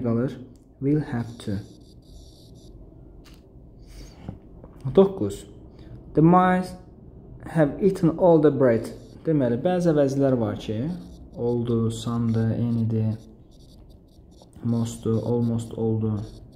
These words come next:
Sonra more'du, a lot of'du, lots of'du, such a lot of'du, plenty of'du. Bunlarda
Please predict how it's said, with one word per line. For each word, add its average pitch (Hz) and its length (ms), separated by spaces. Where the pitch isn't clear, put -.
Sonra 117 340
more'du, 120 580
a 127 60
lot 123 240
of'du, 113 340
lots 123 360
of'du, 110 340
such - 380
a 123 40
lot 120 240
of'du, 113 320
plenty 123 340
of'du. 131 280
Bunlarda 170 400